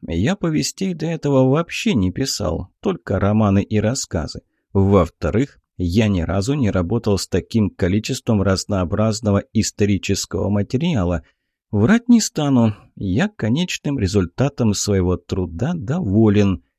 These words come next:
Теперь осталось понять, как его оцените вы. Ночной гость.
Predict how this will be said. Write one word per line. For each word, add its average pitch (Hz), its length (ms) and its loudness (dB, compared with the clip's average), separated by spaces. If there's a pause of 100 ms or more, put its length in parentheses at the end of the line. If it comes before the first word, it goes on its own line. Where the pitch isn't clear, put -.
(160)
Теперь 98 360 2
осталось 87 480 -2
понять, 95 600 -2 (360)
как 120 320 0
его 165 420 0
оцените 90 920 0
вы. 95 420 2 (2500)
Ночной 156 640 4
гость. 104 520 0